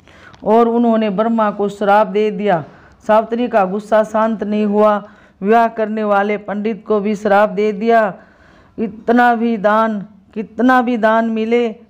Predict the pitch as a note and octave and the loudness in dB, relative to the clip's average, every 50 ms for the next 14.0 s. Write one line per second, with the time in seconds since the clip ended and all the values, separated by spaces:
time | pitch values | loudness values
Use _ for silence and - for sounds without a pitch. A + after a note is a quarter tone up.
0 | _ _ - F#3 G#3 G#3 G#3+ A3+ A#3 A#3 A3+ A3 G3 - G3 F#3+ F#3+ A#3 A#3 G#3+ | _ _ -4 -2 0 2 2 0 2 0 0 -2 -2 0 0 0 0 0 -2 -4
1 | - - G3+ F#3+ G3+ G#3 A3+ A3 A3 - G3 F#3+ G3 G#3+ A3 G#3+ G3 G3 G#3 G3+ | -4 -8 -8 -6 -4 -2 -2 -2 -4 -6 -4 -2 0 2 2 2 2 2 2 0
2 | G3 F#3+ F3 D#3+ D3 - - - - - _ - F3+ G3+ G#3+ A3 A#3+ B3 A#3 A#3+ | 0 -2 -4 -4 -6 -12 -18 -20 -20 -20 _ -2 0 2 4 4 2 0 -2 -4
3 | A3+ A3+ A3 G#3+ A3+ A3+ G#3 - G#3+ G#3 A3 A3+ A#3 A#3 G3+ G3+ G#3 G#3+ G#3+ G#3+ | -4 -4 -4 -4 -6 -10 -8 -4 -2 -2 -2 -2 -4 -4 -4 -4 -4 -2 -2 -4
4 | G3 F3+ E3+ G3 G#3+ A#3 G#3+ G#3 - G#3+ G#3+ G3+ - - F#3+ F#3+ G3 G#3 G#3+ G#3+ | -4 -2 -2 0 0 0 -2 -4 -6 -6 -8 -8 -4 -2 0 0 2 0 0 -2
5 | G#3 F#3+ G3+ - - - - - - - _ _ _ _ _ _ _ _ _ _ | -2 -4 -6 -10 -18 -20 -20 -20 -20 -20 _ _ _ _ _ _ _ _ _ _
6 | _ _ _ _ _ _ _ _ _ _ _ - F3+ G3+ A3 G#3+ G3+ G3+ F3+ F3 | _ _ _ _ _ _ _ _ _ _ _ -2 0 2 2 2 2 0 0 -2
7 | - - - - G3 G#3+ A3 A3+ A#3 A#3+ A3 A3+ A#3 - F#3 G3 G3 G#3 A3 A#3 | -4 -8 -4 0 2 4 4 6 4 2 0 -2 -12 -14 -8 -2 0 2 2 2
8 | A#3 G#3+ - - - A3 A3+ A3+ G#3+ A3+ A#3 G3+ - F#3+ F#3+ G3 F#3+ G3 A3 A3+ | 0 -4 -8 -8 -4 -2 -2 -2 -2 -4 -6 -2 0 0 0 0 0 -2 -4 -4
9 | A#3 B3 B3 A#3 - G#3+ A3 G#3+ G#3+ A3 A3+ A#3+ A#3 A3 G#3 G#3 A3 A3 G#3+ G#3+ | -2 -2 -4 -4 -4 -2 0 2 2 4 4 2 2 2 -2 -4 -4 -6 -6 -8
10 | G#3+ G#3+ G3+ G#3 G#3 G3+ - G#3+ G3 G3+ G#3 G#3+ F3+ F3 E3 G3 G3 G#3 G#3 F#3 | -4 -2 -2 -2 -2 -2 0 2 4 4 4 2 0 -4 -8 -4 0 0 2 0
11 | E3 - - - _ _ _ _ _ - G#3 A3 A#3+ B3 C4 B3+ B3+ - A#3 A3 | 0 -2 -8 -20 _ _ _ _ _ -4 0 2 4 2 2 0 -2 -2 -2 0
12 | A3+ A3+ A3+ G#3 F#3+ F#3+ G#3 G#3+ A3+ A3 A3 G#3+ G3+ G3+ G3+ - A#3 A#3 - - | 0 -2 -4 -6 -6 -4 -4 -4 -4 -2 -2 -2 -2 -2 -6 -8 -8 -8 -8 -4
13 | - A#3 A3+ A3 - G#3 G#3 G#3 G#3 G3 G3 G3+ G#3+ G#3+ G#3 G#3+ - - _ | -2 -2 -2 0 -2 -2 -2 0 0 2 2 4 2 2 0 -6 -16 -20 _